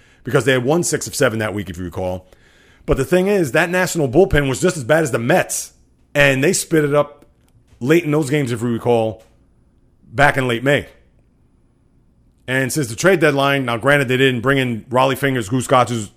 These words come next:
or Mariano Rivera, but they certainly strengthened their bullpen to the tune of Daniel Hudson, Roenis Elias, and Hunter Strickland. What does that mean for them moving forward?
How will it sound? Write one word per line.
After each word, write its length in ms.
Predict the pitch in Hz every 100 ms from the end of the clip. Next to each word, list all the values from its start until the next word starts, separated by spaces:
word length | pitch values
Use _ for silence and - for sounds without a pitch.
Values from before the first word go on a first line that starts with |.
| -
or 160 | 110
Mariano 420 | 110 127 127 120
Rivera, 460 | 104 98 170 135 123
but 240 | 127 123
they 180 | 127 123
certainly 380 | 120 165 156 147
strengthened 340 | - 151 117
their 100 | 120
bullpen 540 | 107 156 175 127 123 117 _ _ _ _
to 100 | -
the 80 | 127
tune 220 | - 143
of 100 | 127
Daniel 320 | 104 143 143 120
Hudson, 520 | 147 - 131 127 113 - _ 120
Roenis 420 | 123 135 143 127
Elias, 540 | 123 135 131 127 - -
and 140 | 113
Hunter 200 | 139 110
Strickland. 400 | - 160 - 69 _ _ _ _ _ _ _ -
What 160 | 113
does 80 | 135
that 180 | 127 131
mean 260 | 135 139 127
for 180 | 135
them 180 | 127 139
moving 200 | 131 117
forward? 440 | 107 151 170 170